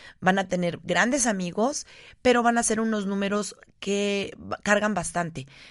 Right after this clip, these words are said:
cargan bastante con la familia y cargan bastante con asuntos y problemas porque no les gusta delegar. Ellos sienten que necesitan hacerse cargo de todo y que nadie lo va a hacer mejor que ellos.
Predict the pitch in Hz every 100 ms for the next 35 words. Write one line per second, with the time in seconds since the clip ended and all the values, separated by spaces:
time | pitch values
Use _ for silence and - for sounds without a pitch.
0 | - 208 220 214 196 180 196 196 185 165
1 | 165 180 190 202 180 180 190 165 - 180
2 | 180 175 165 139 180 208 214 185 156 -
3 | 160 165 180 226 - 170 - 175 156 -
4 | - - - 208 208 185 175 175 180 165
5 | 147 147 147 135 - - - 185 190 196
6 | 185 190 185 190 196 254 - - - -
7 | _ - 208 208 208 123 170 - 165 185
8 | 185 202 202 185 170 165 - 156 160 147
9 | - 180 220 320 - - - _ - 202
10 | 185 185 180 185 202 208 196 175 175 -
11 | 170 160 - - 120 - - -